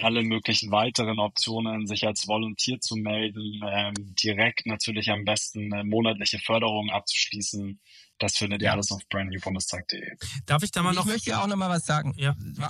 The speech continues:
Speaker 2: wa-,
Speaker 3: Sag,
Speaker 2: Maxi,
Speaker 3: sag.
Speaker 2: wenn
Speaker 3: Ja,
Speaker 2: du
Speaker 3: ja,
Speaker 2: die Kunde,
Speaker 3: sag.
Speaker 2: dann du auf jeden Fall. Was hier gerade passiert, ist, glaub ich,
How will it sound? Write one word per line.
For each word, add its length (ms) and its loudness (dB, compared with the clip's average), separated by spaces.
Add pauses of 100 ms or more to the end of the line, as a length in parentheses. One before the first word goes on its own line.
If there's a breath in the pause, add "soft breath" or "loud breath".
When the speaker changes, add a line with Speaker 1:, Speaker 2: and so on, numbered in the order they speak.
Speaker 2:
wa-, 280 -2
Speaker 3:
Sag, 220 2
Speaker 2:
Maxi, 140 2
Speaker 3:
sag. 200 2
Speaker 2:
wenn 80 -2
Speaker 3:
Ja, 80 6
Speaker 2:
du 60 6
Speaker 3:
ja, 60 4
Speaker 2:
die 60 0
Kunde, 200 2
Speaker 3:
sag. 60 -4
Speaker 2:
dann 180 0
du 160 2
auf 160 0
jeden 180 -2
Fall. 180 2
Was 180 4
hier 140 2
gerade 220 4
passiert, 360 2
ist, 140 0
glaub 180 4
ich, 160 4